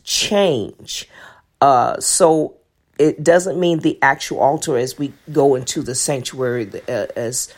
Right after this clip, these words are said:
the place where we kneel and pray. It means to alter. It means to change. That particular word, A L T E R.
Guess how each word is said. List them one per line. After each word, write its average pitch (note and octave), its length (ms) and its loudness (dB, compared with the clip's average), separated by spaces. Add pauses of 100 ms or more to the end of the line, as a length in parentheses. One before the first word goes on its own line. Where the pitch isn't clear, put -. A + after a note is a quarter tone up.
(300)
the - 80 -10
place C#3+ 340 -2
where C#3 120 -4
we B2+ 140 -6
kneel C3 560 -4
and B2+ 180 -10
pray. E3 420 0 (440)
It D#3 120 2
means D3 420 -2
to - 140 -2 (140)
alter. F3+ 800 0
It D#3+ 80 -2
means D3 320 -4
to - 120 -8
change. - 920 -4 (360)
That C#3+ 280 2
particular D#3+ 460 -6
word, C3 420 0 (160)
A C#3+ 200 2
L B2 200 2
T - 480 -8
E F3+ 260 -4
R. A2 400 0